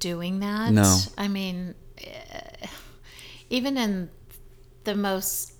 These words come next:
Speaker 1: dire circumstances where you really don't get along with that person or something, it'd be really hard to do that.
Speaker 2: Right.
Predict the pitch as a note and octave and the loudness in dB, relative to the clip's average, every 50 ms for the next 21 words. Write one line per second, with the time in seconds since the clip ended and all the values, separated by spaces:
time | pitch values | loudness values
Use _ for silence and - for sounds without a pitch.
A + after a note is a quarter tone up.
0 | - F3+ - - - - G3+ F#3 G3+ G3+ G3 G3 F#3 - - F#3 F3+ - F#3+ F#3 | -16 -16 -16 -12 -4 -2 0 2 2 2 2 0 0 0 -2 -2 -2 -2 -4 -2
1 | - - - F3+ F3+ F3+ - - F#3 F3+ F3 F3 - F3 F#3 F3+ F3+ F3+ F3+ F3 | -2 -2 -4 -4 -4 -4 -4 -4 -4 -4 -6 -6 -6 -4 -4 -4 -4 -4 -4 -6
2 | F#3 F3+ F3+ F#3 G3 F#3+ F#3+ F#3+ F3+ - F#3 F3 E3+ - - F#3 F3+ F3 F3 F3+ | -8 -8 -6 -4 -4 -2 -2 -4 -4 -4 -4 -6 -6 -6 -6 -6 -6 -6 -4 -4
3 | F3 F3+ F#3 F#3 F3 - - D#3+ D#3 - - - - E3 D#3+ - - F3 E3 F3 | -4 -4 -4 -4 -6 -6 -6 -6 -6 -6 -6 -8 -8 -6 -4 -4 -4 -4 -6 -6
4 | E3+ E3 - F3+ E3 E3 - - - - - A#3+ A#3+ - G#3 E3 - - D#3+ E3 | -6 -6 -6 -6 -6 -6 -8 -10 -8 -4 -4 -4 -2 -2 -4 -4 -4 -6 -8 -8
5 | D3+ D3+ D#3+ D#3+ D#3+ D#3 D3+ - - D3+ C#3 C#3+ C#3+ D3+ - C#3 C3 - - - | -8 -8 -8 -8 -8 -8 -8 -8 -10 -10 -10 -10 -10 -8 -2 -2 -2 -2 0 2
6 | - A2 G2+ F#3+ - | 4 6 8 8 6